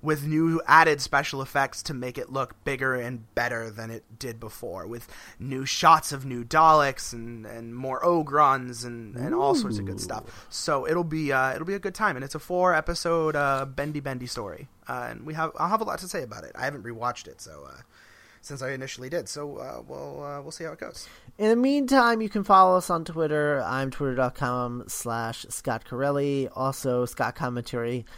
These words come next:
Speaker 2: where I, uh, I sometimes live tweet things, sometimes not often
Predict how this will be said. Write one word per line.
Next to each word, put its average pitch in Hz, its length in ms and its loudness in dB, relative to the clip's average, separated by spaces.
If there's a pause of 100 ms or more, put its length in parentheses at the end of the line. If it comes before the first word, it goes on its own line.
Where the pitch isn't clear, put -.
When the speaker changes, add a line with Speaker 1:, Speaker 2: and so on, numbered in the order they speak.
(280)
Speaker 2:
where 120 260 2
I, 117 300 0
uh, 113 340 0 (200)
I 127 120 -4
sometimes 127 500 -4
live 107 220 -4
tweet 135 240 -6
things, 120 580 -6
sometimes 123 460 -2
not 107 160 -2
often 101 500 -4